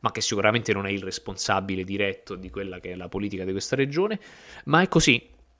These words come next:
Come nel quarantasei, quando si doveva ricreare la terra d'Otranto, cioè Bari, Bri-, Taranto, Brindisi e Lecce in un'unica regione,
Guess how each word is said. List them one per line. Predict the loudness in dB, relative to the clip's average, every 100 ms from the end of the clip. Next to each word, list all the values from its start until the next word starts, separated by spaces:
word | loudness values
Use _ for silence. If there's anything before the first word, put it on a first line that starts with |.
| _ _
Come | 8 10
nel | 8
quarantasei, | 10 8 10 6 10 12 12
quando | 10 6 2
si |
doveva | 4 8 8
ricreare | 8 6 10 12 10
la | 8
terra | 6 6 8
d'Otranto, | 12 10 10 2 2
cioè | 4 4 8
Bari, | 10 10 8
Bri-, | 2 0 8
Taranto, | 10 10 8 2
Brindisi | 2 2 4
e |
Lecce | 6 4 4 -4
in |
un'unica | -4 -6 -2 0
regione, | 0 4 6 6 2